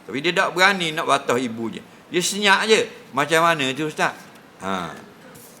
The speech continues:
Nenek dia, faham? Ha. Ada empat orang anak. Tiga perempuan, seorang laki-laki. Nenek dia.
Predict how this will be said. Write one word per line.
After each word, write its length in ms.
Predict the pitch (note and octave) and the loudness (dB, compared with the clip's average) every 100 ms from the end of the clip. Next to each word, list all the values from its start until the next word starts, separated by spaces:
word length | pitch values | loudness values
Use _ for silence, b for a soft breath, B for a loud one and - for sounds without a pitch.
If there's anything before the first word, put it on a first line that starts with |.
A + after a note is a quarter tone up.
| - - - G#2 | -20 -20 -12 0
Nenek 560 | D3 G3+ C#4 D4 B3+ - | 2 4 4 2 2 0
dia, 240 | A#2+ G#2 - - - - | -2 -2 -2 -10 -20 -10
faham? 240 | - C#3+ G2+ - | 2 2 2 -2
Ha. 400 | - A2 A2 F#2 D2+ - - - | 2 2 2 0 -8 -18 -8 2
Ada 320 | C3 C3+ E3+ D#3+ - - - | 2 4 2 0 -4 -16 -10
empat 540 | F#3 G3 A#3+ G3 - | -10 4 6 6 4
orang 240 | E3 D#3 D3 D3+ | 2 2 2 0
anak. 280 | C#3 A2+ - - - - | 0 -4 -8 -20 -20 -6
Tiga 320 | F3 E3 F3 | -4 0 2
perempuan, 640 | - B2+ A#2+ A2+ G#3 B3 - - - - | 2 0 -2 4 4 4 0 -16 -20 -10
seorang 480 | - B2+ A#2+ F3 G3+ | 0 2 4 2 0
laki-laki. 720 | G#3 G#3 A3+ B3+ B3 E3 G#2 - | -4 -2 -2 -2 -2 -10 -10 -14
Nenek 480 | G#2 B2 B2+ D#3+ G3+ G3+ | -4 -2 0 -2 -4 -4
dia. 340 | C4 B3+ - | -2 -2 -2